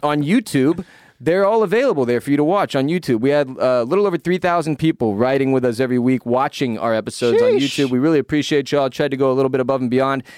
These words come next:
Speaker 1: It's one of the things you can expect to see changes on, uh, with our podcast between seasons. I'm gonna be investing some more money and energy into making sure that we have a fully optimized YouTube setup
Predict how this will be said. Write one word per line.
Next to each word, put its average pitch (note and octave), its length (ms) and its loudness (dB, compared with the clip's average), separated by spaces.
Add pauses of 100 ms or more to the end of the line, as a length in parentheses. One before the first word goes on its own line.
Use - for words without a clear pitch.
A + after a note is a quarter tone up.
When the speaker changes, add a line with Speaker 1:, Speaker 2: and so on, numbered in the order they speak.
(120)
Speaker 1:
It's C#3+ 180 -4
one F3 140 0
of F3 60 0
the E3 40 0
things E3+ 300 -2
you D#3 60 -2
can C#3+ 100 0
expect E3 400 -4
to D#3 60 -6
see D#3+ 200 -4
changes D#3 540 0
on, B2+ 300 0 (400)
uh, A#2+ 200 0
with A#2+ 160 -2
our C3+ 140 2
podcast C#3 640 -2
between D#3 380 -2
seasons. B2+ 640 -4 (320)
I'm A#2+ 100 -2
gonna C3+ 160 0
be C3 160 0
investing C#3+ 640 0
some C3+ 200 -2
more C#3 200 2
money C#3+ 360 0
and C3+ 80 2
energy C3 400 2
into B2 200 0
making C3 280 0
sure C3+ 180 -2
that B2+ 80 2
we B2+ 80 0
have A#2+ 100 0
a A2 40 -6
fully E3 420 0
optimized C3+ 680 -4
YouTube C3 520 0
setup A2+ 480 -2